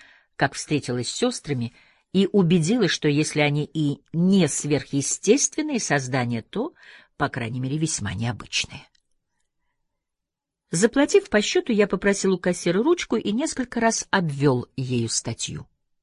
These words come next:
После этого я взял такси и поехал в тюрьму на Артур-Роуд по улицам,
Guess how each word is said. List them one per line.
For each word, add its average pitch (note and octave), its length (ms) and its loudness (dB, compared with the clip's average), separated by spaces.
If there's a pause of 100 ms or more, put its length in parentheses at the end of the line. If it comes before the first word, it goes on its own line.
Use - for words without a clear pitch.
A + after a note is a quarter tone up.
(1040)
После D#4 260 4
этого D3 160 2
я C#3+ 160 4
взял C#3 240 0
такси A3 380 2
и E4 40 4
поехал D#3+ 400 2
в - 80 -12
тюрьму G#3+ 360 0
на F3+ 260 4
Артур-Роуд C#3 800 0
по - 120 -2
улицам, C4+ 580 0